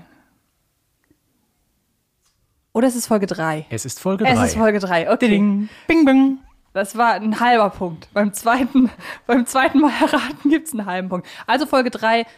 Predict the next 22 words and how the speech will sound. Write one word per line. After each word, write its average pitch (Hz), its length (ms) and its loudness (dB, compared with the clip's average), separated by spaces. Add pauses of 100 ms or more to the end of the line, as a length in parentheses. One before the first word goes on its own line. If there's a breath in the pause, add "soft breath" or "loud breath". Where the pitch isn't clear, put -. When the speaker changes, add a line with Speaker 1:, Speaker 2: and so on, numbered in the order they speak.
Speaker 1:
äh, 180 1160 0
und 208 200 0
die 190 120 -4
Zauberlimonade. 156 840 -6
Speaker 2:
Ganz 95 240 -8
genau. 113 160 -4
Speaker 1:
Genau. 87 140 -10 (680)
Kommen 285 240 0
wir 294 100 -4
nun 247 320 -4
zu - 140 -4
meinem 190 320 -2
ersten 165 360 -12
Zitat. - 480 -18 (1500)
Als 240 200 -2
Tante 302 340 -2
Amanda 269 480 2
am 214 140 -2
Telefon 233 500 -2
Bibis 208 320 -6
Geschichte 240 460 -6
hört, 220 300 -2